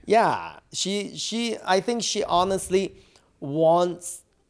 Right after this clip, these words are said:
to have your back and she care about you a lot. But at the same time,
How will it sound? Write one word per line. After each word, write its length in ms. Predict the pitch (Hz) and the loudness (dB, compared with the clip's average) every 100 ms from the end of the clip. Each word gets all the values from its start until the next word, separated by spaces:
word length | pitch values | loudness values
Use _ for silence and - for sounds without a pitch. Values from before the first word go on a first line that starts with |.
| _ _ _ _ _ _ - | _ _ _ _ _ _ -4
to 140 | 156 | 0
have 160 | 143 127 | 0 -2
your 100 | 131 | -4
back 420 | 123 120 143 - | -2 -2 -2 -6
and 160 | 131 | -8
she 160 | 113 127 | -8 -8
care 280 | - 131 127 | -4 -2 -2
about 280 | 107 104 110 | -2 -8 -8
you 160 | 104 | -8
a 20 | 92 | -6
lot. 420 | 92 95 131 - - - _ - | -4 -2 -4 -6 -20 -20 _ 0
But 180 | 151 139 | 0 0
at 100 | 131 | 0
the 80 | 147 | 2
same 300 | - 170 156 | 4 4 4
time, 480 | 156 147 139 127 | 4 4 2 0